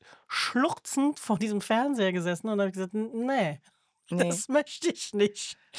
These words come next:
Speaker 1: Ich möchte nicht die ganze Zeit weinen.“
Speaker 2: Was ich auch, äh, ganz interessant finde, wo wir sind ja noch ein bisschen im Adel,
Speaker 1: Hm.
Speaker 2: ähm, und mich
Speaker 1: Ich bin auch ein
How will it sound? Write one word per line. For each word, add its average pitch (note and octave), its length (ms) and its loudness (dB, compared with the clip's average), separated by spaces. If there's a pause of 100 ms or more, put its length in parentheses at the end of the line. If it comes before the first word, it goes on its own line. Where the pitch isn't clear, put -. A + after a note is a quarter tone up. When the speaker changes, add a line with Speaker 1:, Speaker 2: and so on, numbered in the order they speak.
(320)
Speaker 1:
Ich - 200 -12
möchte F4+ 340 0
nicht C4+ 240 -4
die A#3 80 -6
ganze F#3+ 320 0
Zeit E3 340 -6
weinen.“ D#3 360 0
Speaker 2:
Was C4+ 240 2
ich - 180 -6
auch, E4+ 320 2 (120)
äh, G#3 360 0 (240)
ganz G3+ 220 0
interessant F#3+ 480 -6
finde, F#3+ 220 -6
wo F#3 100 -6
wir F#3+ 100 0
sind A3 140 -2
ja B3 100 0
noch F3+ 120 0
ein E3+ 100 -2
bisschen G3+ 260 -2
im - 120 -8
Adel, E3 340 -2 (280)
Speaker 1:
Hm. E3+ 200 2 (360)
Speaker 2:
ähm, F#3+ 500 -2 (260)
und F3 220 -4 (240)
mich F#3+ 200 0
Speaker 1:
Ich - 80 -8
bin - 0 -
auch - 60 -6
ein E3+ 40 0